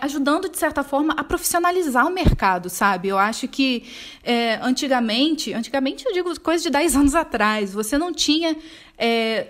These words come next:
toda essa facilidade da banda de, de produzir, de lançar material, e que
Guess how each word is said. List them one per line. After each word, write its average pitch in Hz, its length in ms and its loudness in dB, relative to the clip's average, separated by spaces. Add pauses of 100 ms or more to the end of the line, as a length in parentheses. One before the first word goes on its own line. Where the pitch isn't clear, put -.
(220)
toda 359 180 4
essa - 140 0
facilidade 269 680 0
da 247 100 4
banda 226 380 0
de, 208 380 -4
de 180 140 -6
produzir, 220 640 0
de 247 100 -2
lançar 240 300 0
material, 220 720 0 (420)
e 262 100 2
que 302 460 -2